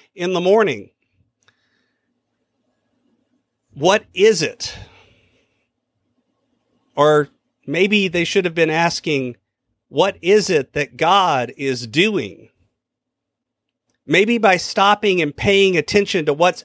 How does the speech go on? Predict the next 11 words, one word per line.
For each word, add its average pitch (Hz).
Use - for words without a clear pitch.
actually 170
happening 165
around 151
them, 113
they 165
could 165
see 202
God 180
at 147
work 170
even 196